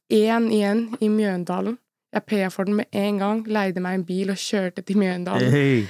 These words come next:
Speaker 1: Eh, i den verste snøstormen du kan tenke deg.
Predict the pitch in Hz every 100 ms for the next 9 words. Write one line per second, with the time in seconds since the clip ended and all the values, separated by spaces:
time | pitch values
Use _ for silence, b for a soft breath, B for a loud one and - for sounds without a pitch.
0 | - - 208 202 202 202 - 240 247 262
1 | 262 247 - - - 208 240 208 185 202
2 | 185 190 196 202 196 - 226 175 - 190
3 | 214